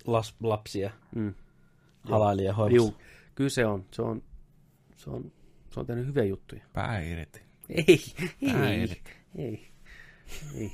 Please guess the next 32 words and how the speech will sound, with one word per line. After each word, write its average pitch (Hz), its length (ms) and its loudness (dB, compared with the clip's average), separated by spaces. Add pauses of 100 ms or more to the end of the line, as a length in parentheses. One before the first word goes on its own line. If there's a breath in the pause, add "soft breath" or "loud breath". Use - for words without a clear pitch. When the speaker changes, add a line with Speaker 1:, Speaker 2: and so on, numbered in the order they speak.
(200)
Speaker 2:
älkää 107 280 -4
tehkö 104 320 -8
sitä. - 280 0
Speaker 3:
<laughs> - 1600 -10
Mut 127 160 4
ootteko 131 320 6
samaa 127 280 6
mieltä, 113 340 4
että - 140 -4
kukaan 104 320 6
tässä 101 260 0
ei 95 80 2
varmaan 92 440 2
mitään 95 300 2
Lannisterin 92 480 2
hommaa 85 360 2
niinku 85 320 -2 (220)
liputa 90 460 2
ja 76 320 0
on 85 240 -2
Cersein 92 440 0
puolella? 69 400 0 (880)
Speaker 2:
Juu, 110 160 2
en, 113 200 4
en - 180 6
oo 117 60 4
kyllä 95 200 -4
Cersein - 400 -8
puolella. 82 400 -10
Speaker 3:
En 90 100 0
mäkään. 71 360 -4 (800)
Speaker 2:
En, 101 280 -2